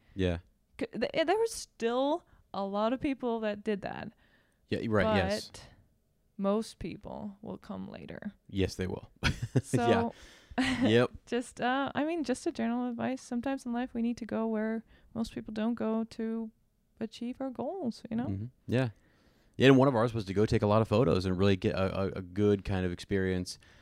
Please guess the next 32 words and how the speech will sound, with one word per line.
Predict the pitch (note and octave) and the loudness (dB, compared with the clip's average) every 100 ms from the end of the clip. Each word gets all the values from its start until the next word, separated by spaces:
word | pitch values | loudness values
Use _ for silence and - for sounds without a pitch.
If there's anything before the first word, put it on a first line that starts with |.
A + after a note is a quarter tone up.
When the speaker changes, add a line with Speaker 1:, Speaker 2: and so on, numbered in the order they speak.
| - - | -20 -6
Speaker 1:
without, | G2 D2+ F#2 - | -4 -2 -2 -2
like, | G2+ F#2 | -4 -8
a | |
lot | E2+ E2+ F2 | -4 0 0
of | E2+ E2 - - | -2 -6 -16 -2
over-, | G2+ F2+ F2+ - - | -2 0 -4 -6 -4
overcrowding | G2+ F2+ - F#2 F2 E2+ | -2 -2 -4 -2 -2 0
of | E2 - | -4 -6
people, | F2 F2 F2 G#2 - | -10 -8 -10 -10 -6
you | G#3 | -2
know? | F#3 | -2
Speaker 2:
Yeah. | G3+ - | -4 -4
Speaker 1:
That | - A3+ - | 2 2 2
still | - F3 | 0 2
was | A#2+ | 2
cool. | - - A#2+ A#2 | 0 2 4 4
I | |
mean, | A2+ G#2+ | 2 0
it's | - | 0
nice | A#2 A2+ | 0 2
to | G#2 | 0
see | A2 | 2
everybody | G2+ F#2+ F#2 | 2 2 0
there | F#2 F2+ F#2 | 2 2 2
and, | F#2 - - - - - | 0 -4 -12 -20 -20 -6
and | G2+ | -6
see | G#2 G#2 G2 | -2 -4 -4
everyone | - G#2+ G2 | -2 0 2
out | F#2+ F#2+ | 0 0
enjoying | G2+ G2 F#2+ F#2+ F#2+ | -2 -2 0 2 0
the | F2 | -2
park, | - F#2 G2 | -2 -2 -2